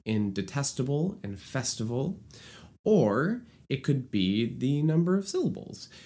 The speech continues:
You could put the emphasis on the E sound in being,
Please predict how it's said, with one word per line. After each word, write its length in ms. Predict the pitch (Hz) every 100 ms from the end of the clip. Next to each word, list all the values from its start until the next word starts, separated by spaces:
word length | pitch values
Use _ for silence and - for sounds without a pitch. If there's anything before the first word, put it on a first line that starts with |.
| -
You 140 | - 110
could 480 | 110 110 98 92 92 - -
put 160 | 135 -
the 120 | 110
emphasis 720 | 156 175 135 - 113 113 - -
on 240 | 110 107 98
the 180 | 98
E 100 | 123 117
sound 340 | 113 107 110
in 300 | 104 107 104
being, 720 | 110 160 185 131 95 98 139